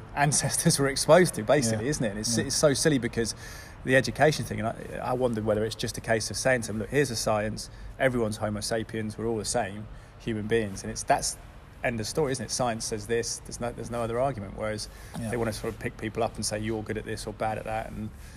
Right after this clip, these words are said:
Speaker 1: whatever else.
Speaker 2: Yeah, but I, I, you know, I think we can say, you know,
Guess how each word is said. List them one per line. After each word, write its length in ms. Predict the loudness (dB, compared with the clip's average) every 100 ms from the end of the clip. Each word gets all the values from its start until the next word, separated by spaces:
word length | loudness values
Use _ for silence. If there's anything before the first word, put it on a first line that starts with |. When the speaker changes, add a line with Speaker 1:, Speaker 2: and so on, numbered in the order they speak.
| -16 -16 -8
Speaker 1:
whatever 280 | -6 -4 -4
else. 260 | -4 -4 -6 -6 -2
Speaker 2:
Yeah, 260 | 2 2 0 0
but 260 | 0 0 -4 -12 -12
I, 40 | -12
I, 40 | -14 -18 -18 -18 -18 -14 -4
you 80 | -2
know, 100 | -2 -6
I 40 |
think 200 | -4 -2
we 60 | 0
can 160 | 0
say, 360 | 2 4 6 4
you 680 | 2 -6 -16 -18 -18 -16 -6
know, 120 | -2